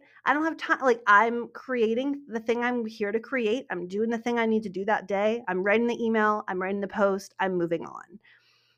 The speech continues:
That's been a, a huge benefit, I feel, because, um, I'm just, <laughs>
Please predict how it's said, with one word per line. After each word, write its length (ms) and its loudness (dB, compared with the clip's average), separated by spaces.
That's 240 4
been 340 2
a, 60 4
a 40 4
huge 340 0
benefit, 420 0
I 140 0
feel, 300 -4
because, 600 -2
um, 580 4
I'm 140 0
just, 320 -8
<laughs> 40 -2